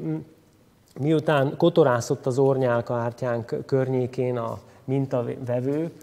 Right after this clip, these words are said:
utána még a torkunkba is, ö, bekotor,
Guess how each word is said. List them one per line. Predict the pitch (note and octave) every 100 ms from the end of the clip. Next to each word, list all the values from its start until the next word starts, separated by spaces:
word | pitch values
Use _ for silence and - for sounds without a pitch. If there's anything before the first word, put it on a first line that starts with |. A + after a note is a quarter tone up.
| - - -
utána | C3+ C#3+ B2+
még | B2 B2+
a | B2
torkunkba | B2 C#3 C#3 C3+ B2 A#2
is, | A2+ A2 -
ö, | C#3 A#2+ G#2+ -
bekotor, | A#2+ A2+ B2 - C3 C#3+ D#3